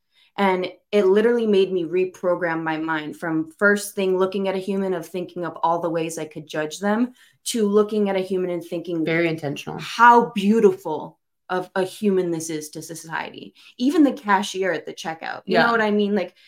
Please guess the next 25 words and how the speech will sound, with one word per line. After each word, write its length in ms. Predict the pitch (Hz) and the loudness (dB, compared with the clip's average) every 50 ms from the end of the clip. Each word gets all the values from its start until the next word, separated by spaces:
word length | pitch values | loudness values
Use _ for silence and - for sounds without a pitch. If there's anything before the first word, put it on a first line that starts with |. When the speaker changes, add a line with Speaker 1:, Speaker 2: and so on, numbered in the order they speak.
| _ _ _ _ | _ _ _ _
Speaker 1:
someone 380 | - - 269 262 262 269 269 262 | -6 -2 2 2 2 4 2 2
that 160 | 247 226 - | 0 0 -2
might 260 | 208 208 208 208 208 | -2 -2 -2 -2 -4
be 380 | - 214 208 202 196 196 196 - | -6 -6 -6 -4 -4 -6 -8 -6
a 80 | - 208 | -4 -4
two-second 600 | 208 - - 240 220 214 - 208 196 202 185 - | -4 -4 -6 -6 -6 -4 -4 -6 -6 -6 -8 -12
spot 340 | - - - 170 170 160 - | -12 -6 -2 -2 -2 -2 -2
in 80 | - | -6
our 140 | 165 165 160 | -8 -8 -8
day, 420 | 160 165 156 151 143 - 175 - _ _ _ _ _ _ _ _ | -8 -8 -8 -8 -8 -10 -14 -16 _ _ _ _ _ _ _ _
compliment 760 | - - 233 226 220 214 220 214 214 202 185 170 151 151 160 - | -16 -12 -8 -6 -4 -4 -4 -4 -6 -6 -6 -6 -6 -8 -10 -12
them, 160 | - - 170 | -12 -12 -12
tell 260 | 175 - 240 220 233 226 | -10 -8 -4 -4 -2 -2
them 220 | 226 226 226 226 226 - _ _ | -2 -4 -4 -6 -8 -12 _ _
how 200 | 220 196 214 202 | -6 -4 -2 -2
amazing 500 | 196 185 185 185 185 190 185 185 165 160 | 0 0 0 0 0 0 0 -2 -6 -8
they 120 | 147 - - | -10 -10 -8
are, 240 | - 107 - 151 156 | -4 -4 -4 -4 -4
because 520 | 165 196 196 - 247 214 202 196 190 - - _ _ _ _ _ _ _ _ _ _ _ _ _ _ _ | -6 -8 -6 -4 -2 -2 -2 -2 -4 -6 -12 _ _ _ _ _ _ _ _ _ _ _ _ _ _ _
the 100 | - 202 | -4 -4
world 400 | 185 180 185 202 214 220 214 208 | -4 -2 0 0 0 0 0 -2
is 120 | 196 185 - | -4 -6 -8
full 340 | - - - 170 175 170 160 | -12 -10 -8 -6 -6 -6 -8
of 140 | 156 156 | -10 -12
hate. 460 | - 135 151 143 143 160 185 - - | -14 -12 -10 -8 -8 -8 -10 -12 -14